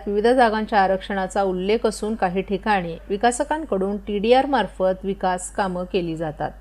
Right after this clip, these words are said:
घोडबंदर क्षेत्र हे जलद गतीनं विकसित होत असून या ठिकाणी हावरे, रौनक,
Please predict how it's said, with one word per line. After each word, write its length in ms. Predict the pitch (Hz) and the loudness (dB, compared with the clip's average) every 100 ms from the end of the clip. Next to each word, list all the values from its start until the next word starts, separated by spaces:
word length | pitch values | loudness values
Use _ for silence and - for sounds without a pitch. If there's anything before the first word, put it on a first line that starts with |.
| - - - - - - | -20 -20 -20 -20 -16 8
घोडबंदर 440 | 269 320 339 392 | 8 8 4 2
क्षेत्र 360 | 392 277 226 240 | 4 2 4 4
हे 180 | 247 | 6
जलद 360 | 233 220 220 240 | 4 4 4 4
गतीनं 420 | 254 254 254 254 | 4 2 2 2
विकसित 520 | 240 196 202 190 196 202 | 2 0 0 0 -4 0
होत 220 | 214 214 | -2 2
असून 380 | 226 220 220 226 | 0 2 -2 0
या 100 | 190 | -2
ठिकाणी 480 | 180 202 208 208 214 | -2 -2 -2 -2 -2
हावरे, 600 | 190 196 196 196 208 214 | 2 4 4 4 4 4
रौनक, 520 | 190 185 180 196 208 | 2 0 0 -2 -2